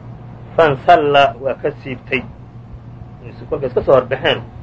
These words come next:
wuu dhexda ka dusay. Fadahaba waa tegay, faghtasala waa qubaystay. Fatafaqadahu an-nabiyyu sallallahu alayhi wa sallam, Nebiga tabay.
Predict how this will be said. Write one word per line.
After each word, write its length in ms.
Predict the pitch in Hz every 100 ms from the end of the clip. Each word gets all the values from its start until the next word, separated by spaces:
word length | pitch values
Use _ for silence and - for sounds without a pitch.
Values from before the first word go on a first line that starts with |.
| -
wuu 100 | -
dhexda 240 | 202 151 127
ka 100 | 135
dusay. 320 | - - 107 - - - - - - -
Fadahaba 480 | 135 131 160 185 170
waa 180 | 165 156
tegay, 260 | 135 170 185
faghtasala 540 | 147 120 160 131 131
waa 200 | 131 139 -
qubaystay. 480 | 127 131 - 190 196 - - - - - -
Fatafaqadahu 680 | 123 120 139 147 202 196 165
an-nabiyyu 320 | 160 160 170
sallallahu 260 | 160 147 139
alayhi 160 | 131
wa 40 | 151
sallam, 100 | 160
Nebiga 160 | 139 120
tabay. 200 | 117 120